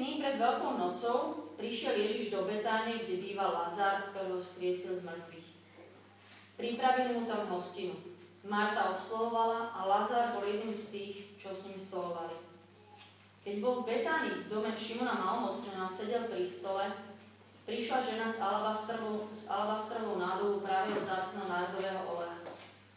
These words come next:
Nádobu rozbila a olej mu vyliala na hlavu. Niektorí sa hnevali a hovorili si: „Na čo takto mrhať voňavý olej? Veď sa mohol tento olej predať za viac ako tristo denárov a tie rozdať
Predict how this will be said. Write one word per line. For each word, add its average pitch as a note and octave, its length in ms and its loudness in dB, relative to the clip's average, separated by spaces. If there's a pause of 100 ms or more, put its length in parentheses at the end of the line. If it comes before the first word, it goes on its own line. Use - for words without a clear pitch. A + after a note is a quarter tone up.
(400)
Nádobu G#3 400 6
rozbila A#3+ 600 4
a - 140 2 (140)
olej G#3 240 2
mu F#3 160 0
vyliala G3 360 2
na F3 200 -2
hlavu. E3+ 400 -4 (800)
Niektorí C4+ 400 0
sa B3+ 280 4
hnevali A#3 440 6
a F#3+ 120 0
hovorili G3+ 480 4
si: F3+ 240 0 (400)
„Na B3 160 6
čo - 160 4
takto A3 320 2
mrhať G#3 440 2
voňavý G3 440 4
olej? F#3+ 400 0 (480)
Veď G3 160 -6
sa - 160 2
mohol B3+ 240 4
tento C4 240 2
olej A#3 320 4
predať A#3 320 4
za G3+ 80 2
viac A#3+ 280 4
ako A3 360 -4
tristo A3 400 -2
denárov G#3+ 640 2
a - 80 -8
tie A#3 280 4
rozdať A3 360 2